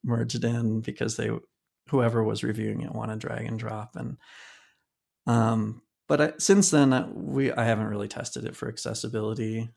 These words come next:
I do know that there are some things that I've run into that point to maybe some better accessibility. I know that there's certain keystrokes that are kind of intercepted at a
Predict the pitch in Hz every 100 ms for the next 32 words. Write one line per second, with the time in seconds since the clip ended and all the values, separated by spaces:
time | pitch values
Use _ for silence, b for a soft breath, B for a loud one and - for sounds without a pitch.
0 | _ _ _ _ - 135 139 170 160 139
1 | 127 120 117 113 113 110 110 113 113 -
2 | _ _ _ - - _ 117 113 110 120
3 | 104 117 110 110 104 110 107 - 120 123
4 | 143 143 147 156 151 - 113 117 - -
5 | - _ _ _ _ - 123 123 117 135
6 | 131 131 123 113 120 120 120 120 113 110
7 | - _ _ - 113 113 117 123 131 131
8 | - 147 - 147 143 143 151 135 120 120
9 | 113 110 - 117 110 107 - b b b
10 | b b - 127 113 110 - 117 - 120
11 | 117 - 110 107 113 110 107 107 107 104
12 | 104 104 113 107 104 104 101 107